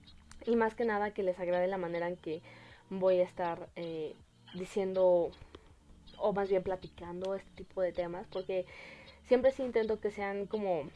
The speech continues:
temas que nos pasan o nos pueden pasar a todos o que nos pasan día a día o cuestiones X que llegan a,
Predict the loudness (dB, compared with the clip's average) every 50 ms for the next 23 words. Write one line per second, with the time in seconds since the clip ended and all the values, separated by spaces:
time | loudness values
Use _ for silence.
0 | -18 -20 -20 -20 -20 -20 -2 0 2 2 2 0 -2 -6 -6 -4 -2 -2 -2 -2
1 | -4 -6 -6 -10 -12 -6 -2 0 0 0 0 0 -2 -2 -2 -4 -6 -10 -6 -2
2 | -2 -2 -2 0 0 0 0 0 -4 -6 -8 -6 -6 -6 -6 -4 -4 -2 0 0
3 | 0 0 -2 -2 -4 -6 -6 -6 -4 -4 -4 -2 -2 -4 -4 -6 -8 -6 -6 -6
4 | -4 -4 -4 -4 -4 -2 -2 -2 -2 0 -2 -2 -2 -2 -2 -2 -4 -6 -8 -12
5 | -16 -18 -20 -20 -20 -20 -14 -2 2 6 8 8 8 8 8 8 8 6 6 2
6 | 0 -4 -6 -6 -4 -6 -6 -4 -2 -2 -2 -4 -4 -6 -8 -8 -8 -10 -12 -12
7 | -12 -12 -10 -6 -6 -6 -4 -4 -6 -6 -6 -8